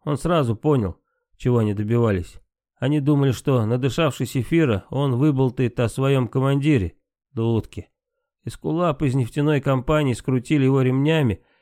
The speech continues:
когда доставали из раны пулю. Его мышцы, выворачиваясь на кушетке от дикой боли, больше напоминали перекрученные ремни.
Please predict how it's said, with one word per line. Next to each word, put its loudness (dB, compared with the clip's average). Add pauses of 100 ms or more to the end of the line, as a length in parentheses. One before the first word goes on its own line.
(160)
когда -2
доставали 0
из 0
раны 2
пулю. 0 (800)
Его -2
мышцы, -2 (100)
выворачиваясь 0
на -4
кушетке -2
от -2
дикой -2
боли, 2 (360)
больше 0
напоминали 0
перекрученные 0
ремни. 0